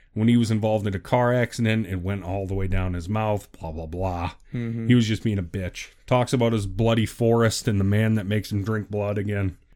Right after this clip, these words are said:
Speaker 1: The Attorney General, Sir Hartley Shawcross K C, later Lord Shawcross, he got himself a fucking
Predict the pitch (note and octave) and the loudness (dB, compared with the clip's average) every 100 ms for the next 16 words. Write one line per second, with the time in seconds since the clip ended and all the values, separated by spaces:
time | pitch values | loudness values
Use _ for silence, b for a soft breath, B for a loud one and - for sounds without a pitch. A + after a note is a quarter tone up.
0 | - F#3 F#3+ G#3+ G3+ D3 E3 E3 F3+ F#3+ | 0 2 6 6 6 4 4 4 2 0
1 | - D3 B2+ C3+ D#3+ F#3 F3 C#3 - - | -2 0 0 2 0 2 4 4 2 0
2 | C#3+ E3 - B2+ A#2 G#2+ - - C#3+ C3 | 2 0 2 2 4 2 -2 2 4 4
3 | - - D#3+ F3+ A2 F2 b b b b | 2 -4 -4 -2 -2 -4 b b b b
4 | - A2 A#2+ A2+ G#2 F2+ - G#2+ A2+ D#3 | -6 2 4 4 0 -4 -8 0 6 8
5 | G3 E3 - A2 F2+ F2 G#2 G2 - B2 | 8 4 -2 -4 -4 -6 -4 -2 0 0
6 | A2+ A2 G2 A2 G#2 G2 - A2+ - G#2 | 0 -2 -2 -2 -2 -6 -4 -4 -2 -4
7 | G2 | -6